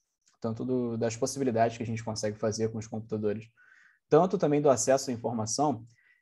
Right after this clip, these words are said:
que talvez essa cultura ela esteja em processo de disrupção. Por quê? Se você pegar, por exemplo, o arquivo X L S, ele aceita aproximadamente aí sessenta e cinco mil quinhentos e trinta e seis linhas por duzentos e cinquenta e seis colunas.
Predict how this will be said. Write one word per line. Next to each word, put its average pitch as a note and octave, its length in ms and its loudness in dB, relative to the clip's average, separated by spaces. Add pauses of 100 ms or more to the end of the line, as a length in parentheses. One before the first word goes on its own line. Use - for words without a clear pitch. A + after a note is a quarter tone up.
(140)
que G3 640 2
talvez E3+ 380 4
essa F3 200 -2
cultura D3+ 360 0
ela D#3+ 340 4
esteja D3 440 0
em D#3 120 -4
processo C#3 480 2
de C3+ 120 -4
disrupção. C#3+ 640 -6 (480)
Por A3+ 160 4
quê? - 240 -8 (280)
Se - 140 -8
você C4 180 -2
pegar, F3 260 8
por F3 120 4
exemplo, C#3+ 280 2
o - 20 8
arquivo A#2+ 300 0
X D3 220 -4
L A2 200 4
S, A#2 280 2 (520)
ele F3 120 6
aceita F#3 340 2
aproximadamente E3 920 2
aí D3+ 140 0
sessenta D#3 400 -4
e - 20 -6
cinco D#3+ 260 -4
mil C#3+ 140 0
quinhentos D3+ 260 -2
e C#3+ 40 -10
trinta C#3+ 240 -4
e C3 40 -6
seis C#3+ 220 -2
linhas A#2 380 -2 (480)
por B3 180 2
duzentos D3+ 380 0
e - 40 -6
cinquenta C#3+ 300 -4
e C3+ 40 0
seis C3+ 200 -2
colunas. C3 460 0